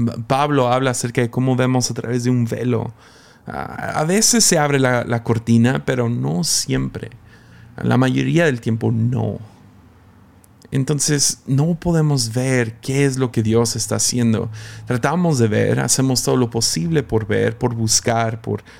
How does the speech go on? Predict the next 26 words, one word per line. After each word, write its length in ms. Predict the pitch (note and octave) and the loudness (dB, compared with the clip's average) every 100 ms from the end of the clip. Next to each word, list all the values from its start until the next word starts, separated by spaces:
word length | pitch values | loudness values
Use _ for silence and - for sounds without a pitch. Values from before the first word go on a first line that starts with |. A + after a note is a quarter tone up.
| - - | -16 -8
"Ok, 180 | A#2 C3+ B2+ | -2 0 2
Dios, 260 | A#2+ A#2 | 2 2
¿qué 120 | - | 0
estás 340 | C3 - B2+ - | -2 -2 -4 -2
tramando? 560 | A#2 G#2+ A2 A2 G#2+ | 0 2 2 2 0
¿Qué 80 | A#2 | 0
estás 320 | A#2+ - B2 | 0 0 0
haciendo 460 | A2+ - A2+ G#2+ G#2+ | -2 0 0 2 0
a 40 | |
través 300 | G#2+ A2 A2 | 0 2 2
de 80 | A#2 | 0
estas 240 | A#2 - - | -2 -2 -2
situaciones?" 840 | A#2 G#2+ - G#2+ G2+ F#2+ G#2 - - - - - _ _ - | -4 -4 -6 -4 -6 -6 -10 -12 -16 -20 -20 -20 _ _ -2
Pero 420 | C#3 C3 B2+ - - _ _ _ _ _ - | 2 2 2 -2 -10 _ _ _ _ _ 0
no 340 | C3 C3 D3+ | 4 6 4
podemos 380 | D#3 D3 C#3+ C3 | 4 2 2 -2
fingir 520 | - B2 A2+ D3 C#3 | 0 0 0 0 0
como 260 | A2+ A#2 A2+ | 4 4 4
que 100 | A#2 | 2
podemos 480 | A2+ A#2 A#2+ A#2+ - | 0 2 2 0 0
predecir 720 | A#2+ A#2 A2 A2+ - C3+ A#2 | 0 2 2 0 0 0 2
lo 160 | A2+ | 2
que 100 | A2 | 2
va 120 | G2+ A#2 | -2 -2
a 40 | |
suceder. 580 | - A2+ A#2+ A3+ - | -2 -2 -2 -2 -4